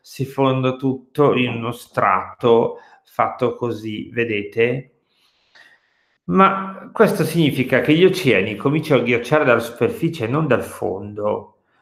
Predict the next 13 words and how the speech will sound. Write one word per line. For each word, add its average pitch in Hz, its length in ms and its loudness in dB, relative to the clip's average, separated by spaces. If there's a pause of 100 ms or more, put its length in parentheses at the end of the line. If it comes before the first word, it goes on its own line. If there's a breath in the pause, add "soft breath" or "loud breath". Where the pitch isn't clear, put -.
(120)
Mi 151 100 -2
scusi, 113 960 2
Marta, 101 920 -2 (200 loud breath)
ma 147 100 0
secondo 160 400 4
lei, 120 300 4
se - 180 -2
l'oceano 160 400 0
cominciasse 139 500 -4
a 127 60 0
ghiacciare 117 400 -2
dal 131 160 -2
fondo, 107 720 -2